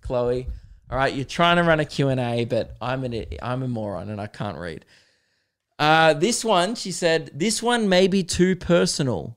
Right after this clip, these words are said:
but how do you deal with the pressure of thousands of people watching and listening to everything you say on the regular? I'd personally hate that, but that's just me. Surely sometimes you just wouldn't wanna be funny."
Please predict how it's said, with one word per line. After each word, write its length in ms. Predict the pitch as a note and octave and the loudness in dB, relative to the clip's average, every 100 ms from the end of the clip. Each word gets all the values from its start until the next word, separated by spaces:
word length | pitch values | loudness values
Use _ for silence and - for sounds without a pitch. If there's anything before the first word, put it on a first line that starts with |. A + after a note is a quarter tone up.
| _ | _
but 160 | C#3+ D3 | 0 0
how 280 | D#3+ E3 F3+ | 2 4 4
do 120 | G3+ | 2
you 140 | G3+ | -2
deal 360 | D#3 C#3 E3 E3 | -2 2 4 6
with 140 | E3 | 4
the 80 | D3 | 0
pressure 540 | - D3+ D3+ - D3+ | -2 -2 -2 0 0
of 100 | C3+ | -2
thousands 600 | A#2+ - C#3 D3 D#3+ F#3 E3+ | -4 -2 0 0 -2 -6 -8
of 180 | E3+ | -10
people 440 | - - D3+ C#3+ B2 | -8 -10 -8 -8 -6
watching 560 | C3 C#3+ - D#3 D#3 - _ _ - | -4 -4 -6 -8 -8 -12 _ _ -8
and 200 | C3+ C#3 | -4 -2
listening 480 | E3+ - E3 D#3 | -2 -4 -4 -4
to 360 | D3 D3+ C#3 C3+ - _ _ | -4 0 0 0 -6 _ _
everything 540 | - C#3+ D#3+ - D#3 D3+ | -6 -2 -2 -2 -4 -2
you 120 | C#3 | -4
say 380 | - C#3 C3+ C3 | -2 0 2 2
on 200 | B2 B2 | 0 -4
the 100 | A2+ | -2
regular? 580 | B2+ C3 B2 A2 - - _ _ - | 0 0 -2 -4 -6 -12 _ _ -4
I'd 220 | B2+ - | -4 0
personally 520 | D#3 F#3 F#3+ F3+ D#3+ | 4 4 2 -4 -4
hate 380 | C#3 D3+ D3+ - | -2 0 0 0
that, 300 | A2+ - - - | -2 -2 -6 -4
but 140 | B2+ | 2
that's 280 | C#3 - - | 2 0 -4
just 240 | D3 - | -6 -4
me. 380 | B2+ A#2+ G#2 A2 _ _ _ | -4 -4 -4 -10 _ _ _
Surely 400 | - D#3+ F3 F3+ | -2 2 4 2
sometimes 640 | F3 D#3 D3+ D#3 C#3+ B2+ | 2 0 0 0 -2 -2
you 100 | C3 | -4
just 220 | C3+ C#3 A#2+ | -4 -6 -6
wouldn't 360 | A#2+ C#3+ C#3+ | -4 -4 -4
wanna 240 | B2 C3 B2 | -6 -4 -4
be 160 | A#2+ | -6
funny." 560 | - - A#2+ A2 - | -8 -6 -6 -6 -12